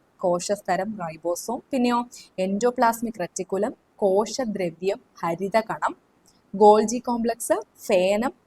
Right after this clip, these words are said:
മൈറ്റോകോൺട്രിയോൺ, കോശഭിത്തി. ഓക്കെ, അപ്പൊ ഇതെല്ലാം സസ്യകോശത്തിന്റെ ഭാഗങ്ങളാണ് എന്നോർക്കുക. ഇനി നമുക്ക് പഠിക്കാനുള്ളത് എന്താണ്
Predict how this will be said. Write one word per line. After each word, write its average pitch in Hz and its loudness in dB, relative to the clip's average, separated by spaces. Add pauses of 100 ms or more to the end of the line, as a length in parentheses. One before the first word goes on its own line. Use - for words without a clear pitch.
(120)
മൈറ്റോകോൺട്രിയോൺ, 214 -2 (300)
കോശഭിത്തി. - -10 (140)
ഓക്കെ, 220 -6
അപ്പൊ 185 -4
ഇതെല്ലാം 196 2
സസ്യകോശത്തിന്റെ 180 -6 (120)
ഭാഗങ്ങളാണ് 165 -8 (120)
എന്നോർക്കുക. - -16 (500)
ഇനി 339 0
നമുക്ക് 277 0
പഠിക്കാനുള്ളത് 196 -2 (220)
എന്താണ് 262 2